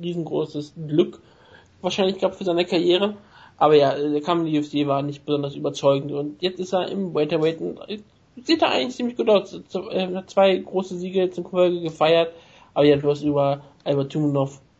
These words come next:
nahezu alles gesagt, was man sagen muss. Ein spektakulärer Striker, Teamschlagkraft, ähm, ohne jede Frage,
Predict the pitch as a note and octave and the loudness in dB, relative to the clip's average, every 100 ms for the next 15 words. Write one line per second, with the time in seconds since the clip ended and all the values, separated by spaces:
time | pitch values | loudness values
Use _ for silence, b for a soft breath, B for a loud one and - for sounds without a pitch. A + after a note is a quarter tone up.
0 | - C#3+ C3+ C3+ C3+ C#3+ C#3+ C#3+ C#3 C#3 | -6 -2 -2 -2 0 0 -2 -6 -4 -4
1 | C#3 C3+ C#3+ C#3+ - C#3 C#3 - C#3+ D3 | 0 0 0 -4 -4 -4 -4 -4 -4 0
2 | C#3+ C#3 C#3+ C#3+ - - D3 D3 D3+ D3 | 2 4 2 0 -6 -2 0 0 -6 -10
3 | B B B - D3+ D3 C#3+ C#3+ D3 C#3+ | B B B -4 -4 0 -2 0 0 0
4 | - b b b _ - C#3 C3+ C3+ - | -6 b b b _ 0 2 2 -4 -14
5 | _ _ D#3+ D#3+ C#3+ D3 C#3 C3+ C#3+ C#3 | _ _ 4 4 4 4 0 -2 2 4
6 | C#3+ C3+ | 4 2